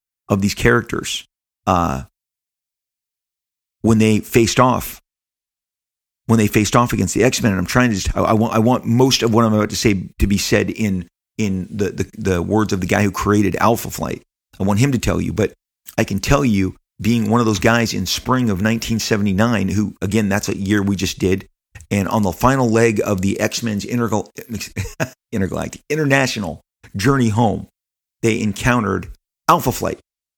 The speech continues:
a build-out of a, of, of, of a team, or of, of a team around a single member that we had met in, in, I believe, I believe X-Men one oh eight, which, which introduced this Canadian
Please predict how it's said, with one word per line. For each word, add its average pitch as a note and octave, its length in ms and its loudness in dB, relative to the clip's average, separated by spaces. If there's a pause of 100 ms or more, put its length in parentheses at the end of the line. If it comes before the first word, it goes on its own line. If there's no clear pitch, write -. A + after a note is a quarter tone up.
(800)
a A#2 120 2
build-out B2 560 4
of G#2+ 100 0
a, A2 200 2
of, A2 120 2
of, A2 220 0
of G2+ 200 -2
a G2 60 2
team, C3 520 -2
or G#2+ 200 0
of, G2 100 -4 (100)
of F#2 120 0
a - 20 0
team A2+ 500 -2
around G#2+ 300 0
a G2 40 2
single C3 300 -2
member A2+ 420 0 (200)
that A2+ 80 0
we A2 180 2
had F2+ 140 0
met B2 320 2 (760)
in, G#2 260 2
in, G#2 180 -2
I G2 100 2
believe, A2 520 -2 (500)
I B2 40 -6
believe A#2 420 0 (240)
X-Men G2+ 560 -2 (360)
one A2 200 0
oh G#2+ 160 2
eight, G#2 220 0 (640)
which, - 220 -4 (180)
which - 220 -2
introduced G#2+ 600 -4
this G2 160 -4
Canadian G#2 800 -2